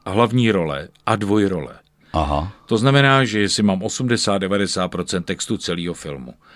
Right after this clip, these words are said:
Speaker 1: v hlavní roli americký herec Seth Rogen a hraje tam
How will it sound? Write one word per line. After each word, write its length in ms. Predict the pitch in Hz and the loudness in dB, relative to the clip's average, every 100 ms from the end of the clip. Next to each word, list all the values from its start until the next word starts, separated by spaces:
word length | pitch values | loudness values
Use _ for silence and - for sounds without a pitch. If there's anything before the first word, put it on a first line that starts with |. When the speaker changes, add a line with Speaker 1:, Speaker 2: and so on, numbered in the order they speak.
| - - | -20 -8
Speaker 1:
v 40 | 95 | 0
hlavní 300 | 120 135 127 | 4 6 6
roli 200 | 117 113 | 6 2
americký 500 | 101 104 98 - 80 | 2 2 0 -2 -2
herec 280 | 80 80 - | -2 -6 -6
Seth 260 | 73 64 | -10 -8
Rogen 500 | 82 78 87 95 113 117 - - | -8 -2 2 2 0 -4 -20 -6
a 120 | 104 | -2
hraje 340 | 107 110 110 | 2 4 4
tam 300 | - 73 65 | 2 -4 -6